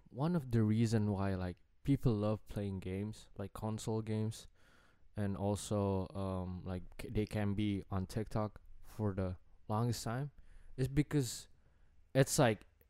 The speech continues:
it take away your focus, but also you're still moving something out of your body part. And if you see the similar, similarities between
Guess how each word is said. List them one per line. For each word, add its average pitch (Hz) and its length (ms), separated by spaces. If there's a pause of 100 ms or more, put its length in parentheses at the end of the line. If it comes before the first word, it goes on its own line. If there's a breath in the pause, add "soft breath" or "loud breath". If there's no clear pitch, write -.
(160)
it 123 160 (400)
take 156 220
away 156 200
your 120 200
focus, 143 800 (480)
but 127 140
also 160 340
you're 143 220
still 165 280
moving 143 460
something 127 520
out 110 140
of 104 100
your 101 120
body 107 260
part. 104 320 (400 soft breath)
And 131 280 (840)
if 139 180
you 208 120
see - 220
the 170 80
similar, 170 600 (140)
similarities 139 800
between 117 460